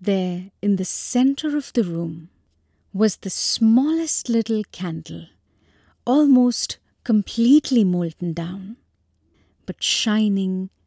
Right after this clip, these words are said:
radiantly bright. Its flame managed to create a cloud of light in the otherwise dark room.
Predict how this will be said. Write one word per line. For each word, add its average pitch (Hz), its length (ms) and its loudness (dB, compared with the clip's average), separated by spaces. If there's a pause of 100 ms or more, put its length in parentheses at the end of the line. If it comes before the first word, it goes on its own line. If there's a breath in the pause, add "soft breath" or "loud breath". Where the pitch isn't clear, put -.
(120)
radiantly 180 1040 0
bright. - 580 -14 (1500)
Its - 220 -2
flame 254 720 4 (220)
managed 214 500 0
to 226 60 0
create 202 520 -4
a 208 140 -10
cloud 233 540 -2
of - 200 -4
light 175 580 -10 (640)
in 208 140 0
the 190 240 -4
otherwise 190 840 -2 (280)
dark 165 540 -6
room. 185 320 -6